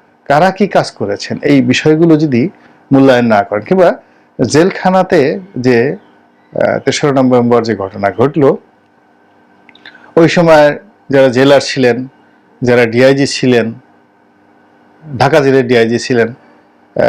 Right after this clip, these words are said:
তারা কি কর্মকাণ্ড করেছিলেন,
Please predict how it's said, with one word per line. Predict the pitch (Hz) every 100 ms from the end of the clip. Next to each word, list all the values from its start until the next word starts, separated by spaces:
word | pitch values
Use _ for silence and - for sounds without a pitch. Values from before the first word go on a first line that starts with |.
| 113 113 117 - - - - -
তারা | 156 165
কি | - 233
কর্মকাণ্ড | 226 190 170 135 117
করেছিলেন, | 110 110 98 - - 104